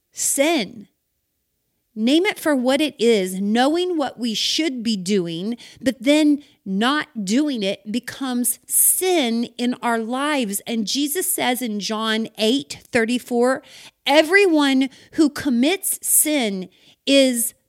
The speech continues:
the slave of sin." Ding, ding, ding, ding, ding. That is what has happened here. The sin of not doing what you know you should do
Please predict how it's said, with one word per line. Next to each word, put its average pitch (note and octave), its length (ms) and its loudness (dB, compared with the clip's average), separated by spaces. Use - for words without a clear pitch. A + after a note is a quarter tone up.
the A3 140 -2
slave A#3+ 880 0
of G3 180 -2
sin." D3+ 520 -6
Ding, G4 240 2
ding, A4+ 200 2
ding, A4 180 0
ding, A4 240 -2
ding. A4 1300 -2
That A#3+ 720 2
is A3+ 200 0
what A3+ 200 2
has A#3 240 2
happened G#3+ 560 0
here. - 400 -10
The A#3 160 4
sin B3+ 800 2
of G#3+ 160 0
not B3 380 2
doing C#4 380 2
what B3 160 -2
you A3+ 100 0
know A3+ 220 4
you G3+ 160 -2
should A#3+ 420 0
do D4+ 400 0